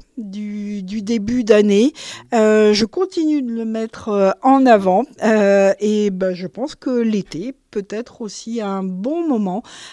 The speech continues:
euh, pour, euh, découvrir, voilà, de, de nouvelles, en l'occurrence, là, une nouvelle, euh,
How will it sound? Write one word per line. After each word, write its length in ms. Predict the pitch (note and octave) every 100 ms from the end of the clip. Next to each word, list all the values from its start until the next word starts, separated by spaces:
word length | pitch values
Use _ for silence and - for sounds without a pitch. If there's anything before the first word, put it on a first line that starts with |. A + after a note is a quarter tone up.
| - A3
euh, 580 | G3+ F#3+ F#3+ F#3 F#3
pour, 340 | F3+ - G#3 G#3
euh, 160 | E3
découvrir, 720 | E3 A#3+ A#3 F3+ C#3 D3 G#3 -
voilà, 320 | C#3 A#2 C3
de, 320 | E3+ G#3+ A3
de 200 | G3 A3
nouvelles, 400 | A3 G#3 F3 G3+
en 100 | G#3
l'occurrence, 580 | F#3 F#3 E3 C#3+ F#3+ -
là, 140 | F#3 -
une 220 | C4 C#4+ C4
nouvelle, 420 | A#3 G#3 G#3+ G#3+
euh, 260 | F#3+ F3+